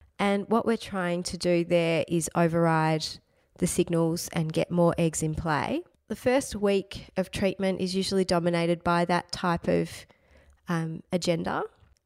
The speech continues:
There are different ways of preventing premature ovulation, and that becomes really important in I V F because we're asking you to make multiple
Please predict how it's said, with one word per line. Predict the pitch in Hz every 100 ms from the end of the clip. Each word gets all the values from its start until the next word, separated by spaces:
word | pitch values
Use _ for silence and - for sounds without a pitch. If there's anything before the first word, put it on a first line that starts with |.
| 226
There | 208 214
are |
different | 196 233 - 220
ways | 190 185 185 185 180 - -
of | 175 -
preventing | 202 180 175 - 175
premature | 202 180 170 - 180 -
ovulation, | 170 180 165 151 180 - - 190 _ _
and | 185 185 180 180 175 -
that | 208 -
becomes | - 226 202 -
really | 185 175 175
important | 175 - 170 175 170 -
in | 165 160 160 -
I | 170 165
V | 180 190
F | -
because | - - 170
we're | 180
asking | 180 180 - 190
you | 175
to |
make | 160 156 -
multiple | 160 160 - 175 165